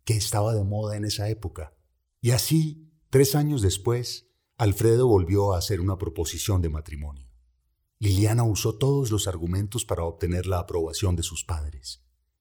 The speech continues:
No fue fácil. Su lucha sin cuartel duró varios meses.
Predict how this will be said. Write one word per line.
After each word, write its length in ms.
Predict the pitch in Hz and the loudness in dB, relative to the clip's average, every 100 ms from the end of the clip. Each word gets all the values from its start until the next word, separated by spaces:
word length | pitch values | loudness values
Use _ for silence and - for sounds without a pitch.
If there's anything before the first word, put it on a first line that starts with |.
| - | 0
No 180 | 101 | 2
fue 160 | 113 160 | 4 2
fácil. 400 | 123 107 - 71 - _ _ - - | 2 -2 -4 -10 -16 _ _ -20 -12
Su 200 | - 107 | -2 2
lucha 280 | 98 123 135 | 4 2 0
sin 200 | 120 98 | 0 -2
cuartel 440 | 92 82 - 104 | 2 0 4 2
duró 240 | 98 95 87 | 4 4 4
varios 380 | 85 95 98 87 | 2 0 -2 -4
meses. 580 | 80 - 69 - - | -6 -6 -10 -14 -16